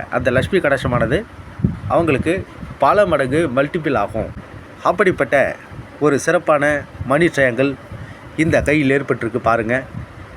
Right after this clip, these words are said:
அதனுடைய அடிஷ்னலா சுக்கிரமேட்டில் செங்குத்து ரேகை இருந்தாலும் மிக சிறப்பான யோகம். அதே மாதிரி குருமேட்டில் பெருக்கல் குறி, ஸ்டார் அது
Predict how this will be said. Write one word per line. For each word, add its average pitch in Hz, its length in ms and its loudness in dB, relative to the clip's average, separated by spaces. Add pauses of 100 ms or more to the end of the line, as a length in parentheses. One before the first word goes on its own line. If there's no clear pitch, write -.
(160)
அதனுடைய 165 300 4 (120)
அடிஷ்னலா 139 480 2 (460)
சுக்கிரமேட்டில் 151 680 4 (360)
செங்குத்து 165 420 2
ரேகை 135 240 2
இருந்தாலும் 127 380 2
மிக 135 200 0
சிறப்பான 127 420 0
யோகம். 117 240 0 (800)
அதே 151 140 6 (120)
மாதிரி 131 200 4 (800)
குருமேட்டில் 156 540 4 (960)
பெருக்கல் 165 360 2
குறி, 131 200 4 (560)
ஸ்டார் 139 380 4 (560)
அது 160 100 4